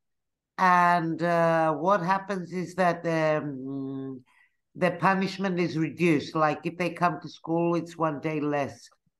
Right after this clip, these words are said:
for each day. Or if they work inside maintenance, the electricians, the plumbers,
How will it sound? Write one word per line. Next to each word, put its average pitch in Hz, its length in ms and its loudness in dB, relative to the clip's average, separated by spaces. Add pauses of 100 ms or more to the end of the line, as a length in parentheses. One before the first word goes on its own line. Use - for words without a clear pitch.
(140)
for 160 100 0
each 156 300 -2
day. 139 280 0
Or 147 160 2
if 156 140 -4
they 160 180 2
work 156 540 2
inside 156 680 -2
maintenance, 151 680 -4
the 147 80 -6
electricians, 147 920 -4
the 139 100 -6
plumbers, 151 680 -2